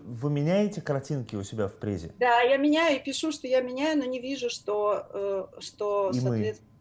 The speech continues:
Speaker 1: не видим, что они меняются. А может быть, вы переоткроете ее? Я тот еще док. А вот, поменялось. Теперь у нас Петр и, видимо, Лефорт. Вот,
Speaker 2: Так, значит,
Speaker 1: все.
Speaker 2: смотрите.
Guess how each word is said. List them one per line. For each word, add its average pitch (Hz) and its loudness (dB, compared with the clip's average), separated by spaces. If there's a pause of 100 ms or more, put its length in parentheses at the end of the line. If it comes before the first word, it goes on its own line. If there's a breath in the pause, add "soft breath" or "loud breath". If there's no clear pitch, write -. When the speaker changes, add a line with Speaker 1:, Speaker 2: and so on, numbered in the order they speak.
(260)
Speaker 1:
не 113 -6
видим, 90 -6
что - -12
они 95 -6
меняются. 90 -8 (1080 soft breath)
А 107 -4
может 123 0
быть, 113 -6
вы 120 0
переоткроете 127 0
ее? 92 -6 (1080)
Я 113 -2
тот 113 -2
еще 110 -8
док. 120 -2
А 117 4
вот, - 4
поменялось. 120 2
Теперь 131 -6
у 131 -4
нас 123 -4 (120)
Петр 147 0
и, 117 -2 (200)
видимо, 107 -2
Лефорт. 98 -4 (760)
Вот, - -4
Speaker 2:
Так, 220 0
значит, 240 -4
Speaker 1:
все. 240 2
Speaker 2:
смотрите. 240 -2